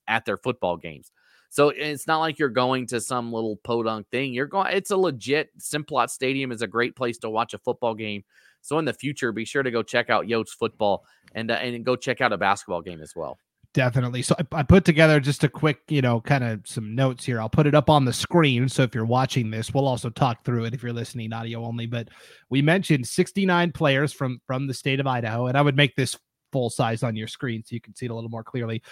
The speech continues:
Speaker 2: These are just from last week's game, Logan. Andy Peters, the quarterback from Timberline, you mentioned, twenty-one of twenty-nine, two hundred twenty-five yards. He did throw a pick, but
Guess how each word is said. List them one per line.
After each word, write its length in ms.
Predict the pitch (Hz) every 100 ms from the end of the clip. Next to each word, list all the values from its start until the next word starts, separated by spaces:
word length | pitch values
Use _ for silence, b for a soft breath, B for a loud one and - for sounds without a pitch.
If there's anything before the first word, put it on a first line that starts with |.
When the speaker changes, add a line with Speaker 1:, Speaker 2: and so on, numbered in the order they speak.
| B
Speaker 2:
These 180 | - 202
are 100 | 226
just 220 | 170 208
from 200 | - 151
last 360 | 131 135 147 -
week's 240 | 135 113
game, 300 | - 120 110
Logan. 300 | 110 117 117
Andy 360 | 117 147 160 147
Peters, 460 | - 139 117 113 -
the 80 |
quarterback 460 | 117 139 131 127 123
from 160 | 120 107
Timberline, 500 | 139 131 127 113 110
you 100 | 113
mentioned, 360 | 120 - 107 B B B
twenty-one 500 | - - 226 294 208
of 80 | 208
twenty-nine, 800 | - 185 220 190 151 202 120 98 -
two 100 | 190
hundred 220 | 180 139
twenty-five 500 | 160 151 131 139 127
yards. 400 | 131 170 127 120
He 80 | 135
did 220 | 165 -
throw 180 | 156 139
a 60 |
pick, 320 | 139 156 160 -
but 180 | 147 123